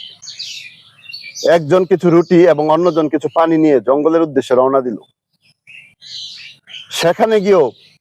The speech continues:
প্রতিযোগিতা শুরু, কে কার আগে পানি খাবে, এই নিয়ে প্রতিযোগিতা করতে করতে পানি মাটিতে পড়ে গেল।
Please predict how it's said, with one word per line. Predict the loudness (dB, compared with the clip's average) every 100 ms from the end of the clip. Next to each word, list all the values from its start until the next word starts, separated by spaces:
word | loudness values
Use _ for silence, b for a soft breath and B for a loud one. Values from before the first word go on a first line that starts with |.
| _ -20 -14 -2
প্রতিযোগিতা | 0 2 2 2 0
শুরু, | 0 0 -2 -6 -16 _ -2
কে | 2 2
কার | 2 2
আগে | 0
পানি | -2 -2 -2
খাবে, | -2 -2
এই | 0 0 2
নিয়ে | 2 2
প্রতিযোগিতা | 0 0 2 2 2
করতে | -2 -2 0
করতে | 0 0 -2
পানি | -2 -2 0
মাটিতে | -2 -2 -2
পড়ে | 0 0
গেল। | 0